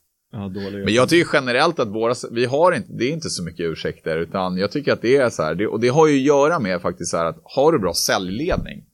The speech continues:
Speaker 2: så skap-, alltså, du skapar ju bättre team. Det börjar ju någonstans uppifrån.
Speaker 1: Mm.
Speaker 2: Så jag skulle säga så gen-, jag, jag faktiskt säger för oss, om,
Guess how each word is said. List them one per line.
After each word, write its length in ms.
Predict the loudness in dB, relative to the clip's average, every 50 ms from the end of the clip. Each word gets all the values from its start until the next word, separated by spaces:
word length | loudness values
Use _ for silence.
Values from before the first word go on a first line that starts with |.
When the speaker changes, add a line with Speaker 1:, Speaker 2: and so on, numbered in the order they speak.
| _ -20 -20 _
Speaker 2:
så 200 | -10 -8 -6 -6
skap-, 460 | -4 0 2 2 2 2 0 -4 -4
alltså, 400 | -4 -4 -2 -2 0 0 0 -2
du 140 | -2 -6 -6
skapar 380 | -2 0 0 0 0 -2 -4
ju 60 | -4
bättre 300 | -2 -4 -6 -6 -10 -12
team. 260 | -6 -4 -4 -4 -2 -4
Det 80 | 0
börjar 300 | 4 4 6 6 6 4
ju 60 | 2
någonstans 360 | 2 -2 -6 -6 -6 -6 -6 -6
uppifrån. 540 | -6 -4 -6 -4 -4 -2 -2 0 -2 -4
Speaker 1:
Mm. 120 | -6 -10 -14 -20 _ _ _ _ _ _ _ _ _ _ _ _ _ _
Speaker 2:
Så 140 | -2 0
jag 80 | 0 2
skulle 140 | 2 0 0
säga 240 | 2 4 4 4 2
så 120 | 0 -6 -2 -2
gen-, 160 | -2 -2 0 0
jag, 180 | 0 0 0
jag 180 | 0 0 0 0 -2 -8 -4
faktiskt 320 | -4 -4 -4 -2 -2 -2 0
säger 160 | 2 2 0
för 140 | 0 0 0
oss, 240 | 0 0 0 -2 -6
om, 140 | -8 -8